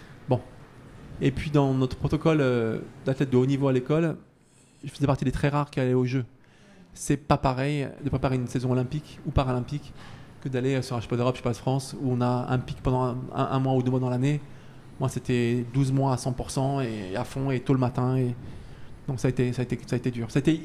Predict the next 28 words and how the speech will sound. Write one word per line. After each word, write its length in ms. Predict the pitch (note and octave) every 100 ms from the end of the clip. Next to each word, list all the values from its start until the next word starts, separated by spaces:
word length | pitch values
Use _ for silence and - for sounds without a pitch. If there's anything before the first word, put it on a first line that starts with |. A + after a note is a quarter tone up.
| F#3
hyper 200 | E3+ F3+
intéressant 400 | E3+ D#3 D#3 D#3+
d'avoir 200 | C3+ C3
un 40 |
équilibre 380 | C3+ - D#3+ D3+
intellectuel 340 | C3+ C#3+ D3+ C#3
et 40 |
physique. 480 | C3 C#3 D3 F3 - - - - - - - -
Un 80 |
vrai 160 | C#3 D#3+
challenge 340 | D#3+ D3 D#3+ D3
de 80 |
réussite 340 | C3+ C#3 C3 -
aussi, 300 | D3 - E3+
me 100 | D3
montrer 180 | C3 C3+
que 60 |
c'était 100 | C#3
possible 380 | C#3 D3 - D#3
et 40 |
que 100 | C#3+
j'avais 220 | B2 C3 C3+
préparé 260 | - D3
mon 80 | C#3+
avenir 180 | C#3 C#3+
depuis 120 | -
très 160 | - C#3+
longtemps. 320 | C3+ C#3+